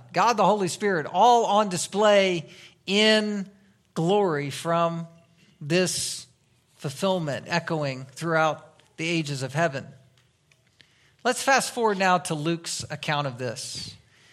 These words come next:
Luke chapter four. Luke chapter four. Just wanna read this, uh, section. It's, uh, beginning at verse sixteen. I'm gonna read down through verse twenty-two.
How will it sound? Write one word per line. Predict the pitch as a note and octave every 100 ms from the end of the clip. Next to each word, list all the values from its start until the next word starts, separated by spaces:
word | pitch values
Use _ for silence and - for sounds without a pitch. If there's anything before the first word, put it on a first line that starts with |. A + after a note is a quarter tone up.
| - - _
Luke | E3+ A3+ -
chapter | A3 F#3+ G3 E3
four. | E3+ D#3 A#2 - - _ _ _ _ _ _ _ _ - _ _ _ _ _ _ _ _ -
Luke | G3+ G#3
chapter | G3 F3+ - C#3
four. | D3+ C3+ A2+ - _ _ _ _ _ _ -
Just | A#3+
wanna | A3+
read | D#3+ F3 F#3 D#3+
this, | D#3 D3 -
uh, | D#3 C3 A#2
section. | - F#3 E3 - C#3+ F#2+ - _ _ -
It's, | C#3+ C3 D#3+
uh, | C#3+
beginning | C#3 D#3+ F#3+
at | D#3
verse | D3+ D#3+ -
sixteen. | E3 - E3+ E3+ E3+
I'm | E3+ - - - - - _ D#3+
gonna | D#3
read | E3 D#3+
down | D3 D#3+ D#3 C#3+
through | D#3 D3+ C#3
verse | D3 C#3
twenty-two. | - D#3 C#3+ B2+ D#3 C#3 B2+